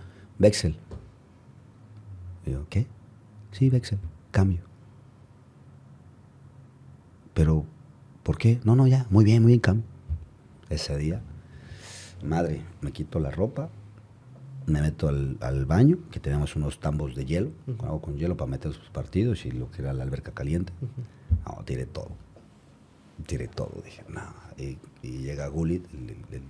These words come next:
Speaker 1: el, el auxiliar del Oso Tranquilo, digo, "No, no puedo, no puedo. O sea, después de dos meses y medio y yo quiero jugar y no me deja, déjenme jugar, lo único que quiero es jugar, quiero, quiero que sepan cómo somos los mexicanos, tenemos carácter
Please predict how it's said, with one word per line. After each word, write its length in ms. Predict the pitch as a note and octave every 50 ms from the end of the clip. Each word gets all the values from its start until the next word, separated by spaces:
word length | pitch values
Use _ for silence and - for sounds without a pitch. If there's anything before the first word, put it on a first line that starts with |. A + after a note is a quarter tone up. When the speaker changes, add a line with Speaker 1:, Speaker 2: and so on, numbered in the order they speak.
| - -
Speaker 1:
el, 140 | - G#1+ A#1+
el 80 | B1
auxiliar 500 | B1 C2+ - - - C2 C#2 C2+ C2+ C2+
del 180 | B1+ B1 A#1 A1+ - -
Oso 400 | - E2 E2 - - D2 C#2 C2+
Tranquilo, 360 | - D2 C#2 - - E2+ E2+ D#2+
digo, 160 | D2+ C#2+ C#2+
"No, 260 | C#2 C#2+ C#2 C#2 - - - - - - - - - D#2+
no 100 | D#2 D#2 -
puedo, 240 | - - - - - - - - - - - - - - - - - - - -
no 120 | D#2+ D#2 -
puedo. 200 | - C2+ B1 - - - - - - -
O 20 |
sea, 280 | - - B1 - - C2
después 320 | C2+ C#2+ - - E2+ E2 D2+
de 80 | D#2
dos 140 | D2 D#2+ D#2+
meses 220 | D#2 D#2 D#2 - -
y 20 |
medio 400 | D2 D2+ D2 D2+ D2+ C#2+ C2+ C#2
y 100 | B1+ B1+ - - - - - - - - - -
yo 80 | D#2 D2+
quiero 220 | - E2 D#2 D#2
jugar 480 | - D#2 C#2 C#2+ D#2 D#2 D2+ D2 D2 C#2+
y 260 | C2 A#1+ - - - - - -
no 80 | D2+ D2
me 120 | E2 E2
deja, 280 | F2 F2 - - D#2+ - -
déjenme 300 | - F2+ - G2+ F#2 F#2 E2
jugar, 380 | D#2+ D#2+ D#2+ D#2+ D#2+ D#2+ D2+
lo 80 | C#2+ E2
único 160 | F2 F#2 F2+
que 60 | E2+
quiero 120 | - F#2+ F#2
es 80 | -
jugar, 380 | - E2 E2 E2 E2+ F2+ - - -
quiero, 260 | - F#2 G2 G2 F#2+ - - - - - - - - - - - - - - - - - - - - - -
quiero 200 | - F#2 F2 G#2
que 80 | G#2 F#2
sepan 300 | - G#2 F#2+ - F#2 F2+
cómo 240 | - G#2+ G2+ F#2+ E2
somos 180 | F2 F#2 F2+
los 80 | D#2 C2
mexicanos, 560 | C2 B1+ - - - B1 B1 A#1+ A1+ - -
tenemos 300 | - - C2+ D2+ F2 F2+
carácter 540 | - - C#2+ C#2+ E2+ D#2+ - - - C2+ -